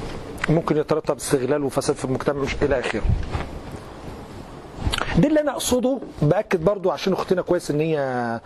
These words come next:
آه، نكشت في الفكرة، إن لما أجي أما نتكلم في خلاف معتبر كنصيحة برضو إن كانت خارجة عن ال-،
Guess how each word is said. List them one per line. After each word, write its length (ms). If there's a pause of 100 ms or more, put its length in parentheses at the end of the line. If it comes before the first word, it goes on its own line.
(400)
آه، 200
نكشت 520
في 100
الفكرة، 440 (680)
إن 160
لما 600
أجي 420
أما 260
نتكلم 580
في 200
خلاف 520
معتبر 460 (520)
كنصيحة 480
برضو 300
إن 40
كانت 300
خارجة 340
عن 180
ال-، 360